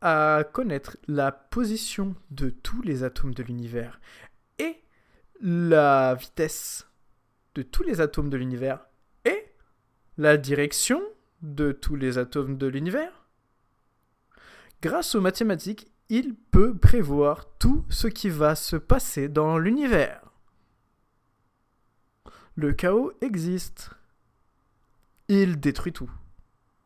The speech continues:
Il annihile ces espoirs déterministes, ces envies qu'on a de se dire qu'avec les maths, on pourrait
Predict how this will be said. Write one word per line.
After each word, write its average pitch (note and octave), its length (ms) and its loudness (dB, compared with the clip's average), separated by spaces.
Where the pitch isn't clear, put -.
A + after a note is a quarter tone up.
Il C#3+ 180 -2
annihile E3 440 0
ces C3 760 -2
espoirs D#3+ 600 2
déterministes, D3+ 760 -4
ces D3 340 -4
envies D#3+ 300 -2
qu'on D#3+ 220 -8
a E3 80 2
de D#3+ 60 -6
se - 100 -10
dire D#3 240 -4
qu'avec F3+ 540 -6
les G#3 100 -2
maths, G#3+ 280 -4
on E3 120 -6
pourrait E3+ 500 -4